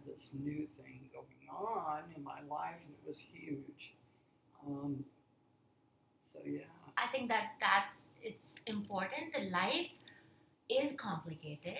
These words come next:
Speaker 1: Mm-hmm.
Speaker 2: There will be issues. But as you go, if you don't take care of yourself, especially your emotional needs,
Speaker 1: Mm-hmm.
Speaker 2: no matter what you have,
Speaker 1: Yeah.
Speaker 2: your happiness is gonna be a problem.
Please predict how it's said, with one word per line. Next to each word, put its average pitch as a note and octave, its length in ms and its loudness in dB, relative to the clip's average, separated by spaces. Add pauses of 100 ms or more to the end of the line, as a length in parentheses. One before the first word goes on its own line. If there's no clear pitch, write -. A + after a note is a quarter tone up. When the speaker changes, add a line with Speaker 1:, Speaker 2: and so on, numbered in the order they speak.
Speaker 1:
Mm-hmm. - 100 0
Speaker 2:
There G#3+ 240 4
will A3 280 4
be F#3+ 300 -6
issues. - 640 -6 (320)
But B3+ 320 4
as A3+ 380 6
you B3+ 180 -10
go, F#3+ 500 6
if A#3 200 -6
you A3+ 260 -6 (100)
don't G3 280 -4
take G3 240 -6
care F#3 400 0
of - 120 -6
yourself, F#3+ 680 0
especially C#4 460 0
your A3+ 180 0
emotional G3 680 -2
needs, E3+ 520 -4
Speaker 1:
Mm-hmm. - 420 -8
Speaker 2:
no C4 240 4
matter C4+ 500 4
what A#3 220 -2
you G#3+ 100 -4
have, F3 540 8 (180)
Speaker 1:
Yeah. F#3+ 100 -6
Speaker 2:
your G#3+ 200 4
happiness G3 720 4 (120)
is G3+ 180 -6
gonna F3+ 320 -4
be F3 240 -2
a F3+ 40 -4
problem. - 420 -2